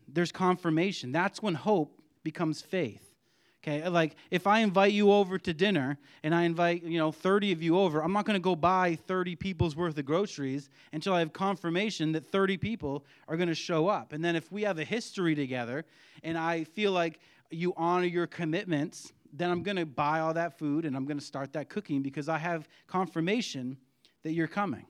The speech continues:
okay? So that's what faith is. That's, that's kind of faith.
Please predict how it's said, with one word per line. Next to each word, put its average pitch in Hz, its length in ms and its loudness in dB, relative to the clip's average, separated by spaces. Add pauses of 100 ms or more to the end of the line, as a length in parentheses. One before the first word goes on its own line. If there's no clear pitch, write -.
(340)
okay? 165 220 -8 (180)
So - 140 -8
that's 220 320 -2
what 226 160 -2
faith 196 420 -2
is. 104 160 -12
That's, 175 300 -6 (180)
that's 190 220 -8
kind 208 180 0
of - 80 -2
faith. - 640 -2